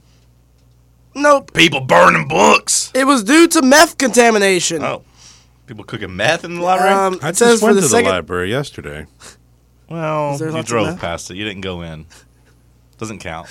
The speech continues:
Speaker 2: You didn't go to the library. You, you drove past it.
Speaker 3: Does it count if I went in McKay's?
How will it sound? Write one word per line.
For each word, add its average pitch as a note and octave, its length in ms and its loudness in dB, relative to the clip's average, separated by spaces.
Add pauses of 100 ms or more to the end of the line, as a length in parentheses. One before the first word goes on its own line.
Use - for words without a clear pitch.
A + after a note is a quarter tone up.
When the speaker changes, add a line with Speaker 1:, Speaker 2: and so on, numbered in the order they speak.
(160)
Speaker 2:
You G2 100 -10
didn't G2 160 -10
go F#2+ 140 -6
to F2+ 60 -8
the F2 40 -10
library. E2 340 -8
You, E2+ 120 -10
you F#2 160 -10
drove F#2+ 300 -10
past E2+ 320 -14
it. - 120 -20 (160)
Speaker 3:
Does A#2 140 -12
it A#2 60 -12
count A2+ 320 -4
if G2 40 -10
I A2 60 -2
went G#2 240 -4
in G2 160 -6
McKay's? G#2+ 560 -8